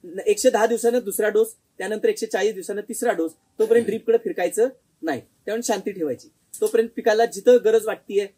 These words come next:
एखादं रोप पाठीमागं राहिलंय, पुढे गेलंय, त्याला तुम्ही top filling करा, एखादं रोप मागं राहिलंय, त्याला extra फिडिंग करा, एवढंच तुमच्याकडे व्यवस्थापन असतं. मधल्या तीन चार महिन्यामध्ये हे बेसल डोस सोडले तर कुठलंही व्यवस्थापन करण्याची फारशी आवश्यकता राहत नाही.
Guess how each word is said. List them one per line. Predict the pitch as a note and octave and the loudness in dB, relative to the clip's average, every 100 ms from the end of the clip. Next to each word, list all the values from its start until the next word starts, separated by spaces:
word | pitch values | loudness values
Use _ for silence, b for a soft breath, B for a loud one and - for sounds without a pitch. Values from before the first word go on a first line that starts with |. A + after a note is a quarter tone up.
| _ | _
एखादं | G3 A3 G3+ | -2 0 2
रोप | G#3+ A3 | 4 4
पाठीमागं | A3+ G#3 A#3 A3+ | 2 0 0 0
राहिलंय, | G3+ F#3 F#3+ | -2 -6 -10
पुढे | A#3+ A#3 | 2 4
गेलंय, | G3 F#3 F#3+ _ _ _ - | 4 -4 -10 _ _ _ -4
त्याला | G#3+ A3+ | -2 -2
तुम्ही | A#3 A#3+ | -4 -6
top | C4 C4 | -4 -4
filling | A3+ G#3 | -6 -8
करा, | F#3+ E3+ E3+ _ _ | -8 -8 -8 _ _
एखादं | G3+ A3 A3 | -6 0 4
रोप | A#3 A#3+ | 4 4
मागं | A3+ A3+ | -2 0
राहिलंय, | B3 G3+ F#3+ | 2 0 -4
त्याला | - G#3+ | -6 -4
extra | A3 - B3 | -4 -6 -8
फिडिंग | A#3 G3+ | -8 -10
करा, | G3 E3+ E3+ _ _ - | -8 -8 -10 _ _ 0
एवढंच | A3+ B3 C4+ | 2 2 0
तुमच्याकडे | B3 A#3 A3+ | -4 -2 0
व्यवस्थापन | G#3+ G#3+ - - F#3 | -2 -6 -10 -10 -10
असतं. | F3 G#3+ | -10 -10
मधल्या | G3 E3 | -8 -8
तीन | A#3+ A#3 A3 | -8 -10 -10
चार | A3+ A3 | -6 -6
महिन्यामध्ये | G3+ F#3+ F#3+ F#3 A#3+ A#3+ _ - | -8 -10 -10 -4 -4 -4 _ -10
हे | G3+ | -6
बेसल | G3+ G3+ A3 | -4 -4 -2
डोस | A3+ | -2
सोडले | A3 F#3+ | -4 -10
तर | G3+ | -10
कुठलंही | A3 - F#3+ G3+ | -12 -12 -10 -8
व्यवस्थापन | F#3 F3 F3 F3+ | -10 -12 -14 -14
करण्याची | F3+ D3+ E3 F#3+ | -12 -12 -12 -14
फारशी | - C#3+ - | -20 -16 -10
आवश्यकता | D#3+ D#3 D3+ - | -10 -12 -18 -16
राहत | D3+ D3 - _ _ - | -14 -12 -14 _ _ -14
नाही. | D4+ F3+ | -10 -10